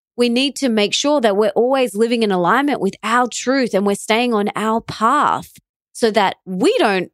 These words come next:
get ourselves sick. You know, we wanna stay true to ourselves in every area of our life. You know, like you were saying before, the top five areas, it's really important that we are living in alignment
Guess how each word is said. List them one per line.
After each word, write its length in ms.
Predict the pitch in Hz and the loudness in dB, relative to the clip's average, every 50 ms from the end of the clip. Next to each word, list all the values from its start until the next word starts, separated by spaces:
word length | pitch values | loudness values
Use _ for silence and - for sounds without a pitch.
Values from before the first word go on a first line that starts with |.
| _ _ 208 | _ _ -2
get 160 | 226 220 196 | 0 2 2
ourselves 460 | 185 180 196 - - 190 175 175 - | 2 2 0 0 0 -2 -2 -2 -6
sick. 400 | - - - 175 - - - - | -8 -2 -2 -2 -2 -2 -6 -4
You 80 | 202 190 | -2 -2
know, 260 | 185 196 170 202 277 | 0 0 0 0 -2
we 140 | 311 277 240 | -2 -2 0
wanna 340 | 240 262 269 269 269 254 - - - - _ | 0 0 0 0 -2 -4 -4 -10 -20 -20 _
stay 400 | - - - - - 220 240 277 | -16 -14 -8 -2 0 0 0 0
true 260 | 277 - - 247 226 | -2 -4 -4 -4 -4
to 180 | 208 - 220 190 | -2 -2 -2 0
ourselves 400 | 175 180 - - 220 214 202 175 | 0 0 -2 -2 -2 -2 0 -2
in 100 | 190 - - - | -4 -6 -2 0
every 460 | 269 - - 254 269 277 220 - - | 0 0 0 0 0 0 0 0 0
area 560 | 175 185 208 233 233 202 170 151 151 147 - - - - - _ _ _ _ - | 0 0 0 0 0 0 2 0 0 0 -2 -4 -10 -20 -20 _ _ _ _ 0
of 180 | 196 208 190 196 | 0 0 2 2
our 160 | 175 160 160 | 2 2 2
life. 340 | 185 208 214 185 165 175 - | 2 2 2 0 0 -2 -4
You 120 | 208 202 | -4 -2
know, 260 | 185 180 180 170 160 - | -2 -2 -2 -2 -2 -2
like 320 | 190 196 202 208 202 - | 0 0 0 0 0 -2
you 80 | 208 196 | -4 -2
were 80 | 175 | -2
saying 320 | 185 - - 196 190 190 185 | -4 -2 0 0 0 0 -2
before, 280 | 185 180 - 285 262 | -4 -2 0 0 0
the 100 | 190 185 | 0 -2
top 240 | - - 214 233 - | -2 0 -2 -2 -2
five 320 | - - 208 185 180 175 185 | 0 0 2 2 2 2 2
areas, 560 | 180 196 233 254 233 185 165 151 156 170 - | 2 2 2 2 2 0 0 0 -2 -2 -4
it's 160 | 185 - - | -6 -8 -8
really 440 | 190 202 220 262 311 320 285 247 208 | -8 -4 -2 0 0 0 0 0 0
important 580 | 185 185 - - 220 262 311 339 226 - - | -2 -4 -2 -2 0 0 0 0 -2 -4 -4
that 180 | 185 175 - - | -4 -6 -4 -2
we 160 | 190 185 180 | -2 -2 0
are 280 | 185 180 175 175 175 180 - - - - - | 0 0 0 0 0 -2 -6 -14 -20 -10 -2
living 260 | 226 247 220 240 233 | -2 0 0 0 0
in 100 | 220 208 | 0 0
alignment 640 | 190 180 180 180 175 190 208 202 180 170 160 160 | 0 0 0 0 0 0 0 0 -2 -4 -6 -10